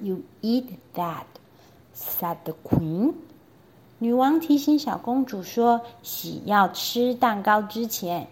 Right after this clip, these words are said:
要先洗手。"Why?" said the little princess.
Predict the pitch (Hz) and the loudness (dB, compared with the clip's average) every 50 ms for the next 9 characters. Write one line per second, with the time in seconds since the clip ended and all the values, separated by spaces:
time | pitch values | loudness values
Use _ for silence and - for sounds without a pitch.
0 | - - - 170 160 147 - - - 220 226 226 240 269 262 262 - - - - | -18 -12 -10 -8 -8 -8 -8 -6 -2 0 2 2 2 2 0 -2 -4 -6 -8 -8
1 | - 160 156 170 208 285 302 - - - - 147 110 85 - - - - - - | -8 -8 -6 -4 -4 -4 -4 -4 -4 -2 0 0 0 0 -4 -10 -20 -20 -20 -20
2 | - - - - - - - - _ - - - _ _ _ _ _ - _ - | -20 -20 -20 -20 -20 -20 -20 -20 _ -20 -20 -20 _ _ _ _ _ -20 _ -20
3 | - - 208 202 220 226 220 226 233 247 262 302 359 415 466 508 508 - - - | -14 -10 -2 2 4 6 6 6 6 4 4 6 6 6 6 6 4 -2 -10 -18
4 | - - - - - - - _ - - - - - - - 202 185 180 - - | -20 -20 -20 -20 -20 -20 -20 _ -20 -16 -14 -14 -10 0 4 6 6 6 4 0
5 | 190 180 165 160 170 165 160 160 - - - - - - - - 285 330 381 339 | -4 -2 0 2 2 2 0 -2 -4 -8 -12 -14 -20 -12 -4 0 2 2 2 0
6 | - - - 202 - - - - | -4 -6 -8 -8 -6 -6 -6 -8